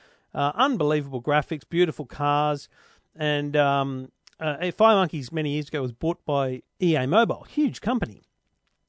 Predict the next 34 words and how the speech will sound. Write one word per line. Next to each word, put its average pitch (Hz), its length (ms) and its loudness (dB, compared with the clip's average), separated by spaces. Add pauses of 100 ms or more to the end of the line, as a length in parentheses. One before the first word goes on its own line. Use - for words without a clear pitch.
(100)
Now, 175 100 2
the 180 60 2
great 240 160 4
thing 277 140 0
is 196 100 0
this 185 160 -2
app 185 140 0
is 131 100 -10
free, 196 560 0 (460)
um, 156 380 2
but 170 140 -2
just - 180 -6
be 151 80 -4
warned, 151 320 -2
you 147 100 -6
can 147 160 -8
get 156 140 0
addicted 170 360 -2
and 151 120 -2
you, 139 160 -2
you 147 120 -4
might 143 180 -2
wanna 135 200 -2 (240)
spend 143 480 -2
money 139 260 -2
in 131 80 -2
the 127 80 -2
app 131 160 -6
to - 80 -16
get 131 180 -12
the - 60 -20
cars 120 400 -14
faster 135 460 -8
than, 120 240 -12